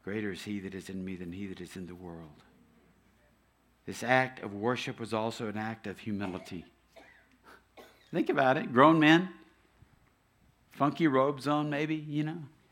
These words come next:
Hey, I don't know. And they're getting down on the,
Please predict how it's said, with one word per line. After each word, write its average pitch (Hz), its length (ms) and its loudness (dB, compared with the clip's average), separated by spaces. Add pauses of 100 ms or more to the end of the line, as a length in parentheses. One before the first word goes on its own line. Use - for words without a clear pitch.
(680)
Hey, 135 200 -4
I 123 120 -2
don't 101 140 -2
know. - 500 -16 (1500)
And 117 100 -2
they're 160 100 0
getting 151 220 -2
down 147 200 0
on 120 100 -2
the, 98 100 -6